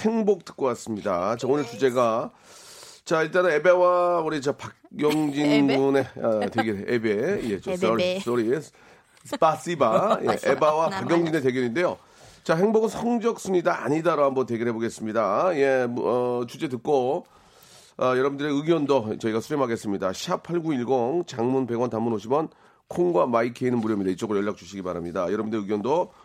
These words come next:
Speaker 1: 소중히 받겠습니다. 자, 행복은 성적순이다. 예, 저희가 이제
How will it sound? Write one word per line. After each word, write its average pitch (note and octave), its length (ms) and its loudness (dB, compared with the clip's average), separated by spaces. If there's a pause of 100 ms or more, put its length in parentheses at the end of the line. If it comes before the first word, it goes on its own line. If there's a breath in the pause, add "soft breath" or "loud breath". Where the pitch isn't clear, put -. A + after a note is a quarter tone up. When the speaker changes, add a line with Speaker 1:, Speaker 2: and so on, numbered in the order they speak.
(100)
Speaker 1:
소중히 C3 560 -2
받겠습니다. G#2 640 -6 (440 loud breath)
자, E3+ 140 0
행복은 G#3+ 300 2
성적순이다. F3+ 840 0
예, A#2+ 680 2
저희가 C#3+ 240 0
이제 D3+ 340 -4